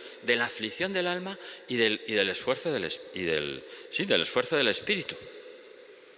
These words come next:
Y el Crisóstomo añade, por oración entiendo no la que es solamente con la boca, sino la que brota del fondo del corazón.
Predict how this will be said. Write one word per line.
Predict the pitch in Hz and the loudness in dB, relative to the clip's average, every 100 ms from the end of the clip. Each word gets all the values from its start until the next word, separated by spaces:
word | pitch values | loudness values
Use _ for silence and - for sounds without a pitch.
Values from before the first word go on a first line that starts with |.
| - - - _ | -20 -20 -20 _
Y | 110 | 0
el | 104 | 2
Crisóstomo | 107 127 135 143 | 2 2 2 2
añade, | 113 95 71 65 - - - - - - - | 2 0 -2 -6 -12 -16 -16 -18 -20 -20 2
por | 113 | 6
oración | 104 98 90 123 160 | 8 8 6 2 2
entiendo | 196 196 202 202 - | 0 2 4 4 4
no | 147 | 6
la | 233 | 6
que | 240 | 6
es | 214 | 4
solamente | - 170 156 147 135 | 4 4 2 2 2
con | 110 | 4
la | 87 | 6
boca, | 131 254 92 71 - - - - | 4 2 0 -2 -6 -14 -8 0
sino | - 135 | 2 6
la | 127 120 | 6 6
que | 120 | 4
brota | 131 240 277 | 6 6 6
del | 247 185 | 6 4
fondo | - 247 294 294 | 6 4 6 6
del | 233 | 6
corazón. | 185 220 143 208 320 262 | 6 4 6 8 6 6